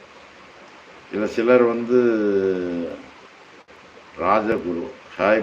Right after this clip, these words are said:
ப்ரோ, வாங்க, நம்ம சேனலுக்கு முதல் நீங்க தான் ஃபஸ்ட்டு." அதனால அந்த வகையில உங்களுக்கு வாழ்த்துக்களும் பாராட்டுக்களும் நன்றிகளும். முதல்ல வந்திருக்கிறாங்க.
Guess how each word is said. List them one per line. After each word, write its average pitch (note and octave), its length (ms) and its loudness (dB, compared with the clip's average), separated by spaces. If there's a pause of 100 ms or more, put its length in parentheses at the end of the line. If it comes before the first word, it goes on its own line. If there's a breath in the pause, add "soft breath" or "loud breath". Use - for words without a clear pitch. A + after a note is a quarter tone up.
ப்ரோ, G2 320 0
வாங்க, A2 340 -2
நம்ம F#2 280 -4
சேனலுக்கு A#2 680 0
முதல் B2 500 2 (680)
நீங்க G2+ 260 -4
தான் G2 180 -4 (760)
ஃபஸ்ட்டு." G#2 440 -4 (1200)
அதனால G2+ 260 0
அந்த G2 240 0
வகையில G#2+ 280 0
உங்களுக்கு E2+ 800 -4
வாழ்த்துக்களும் A2 840 -4
பாராட்டுக்களும் G2 840 0 (320)
நன்றிகளும். G#2 680 -2 (1300)
முதல்ல C3 300 6
வந்திருக்கிறாங்க. F#2+ 600 0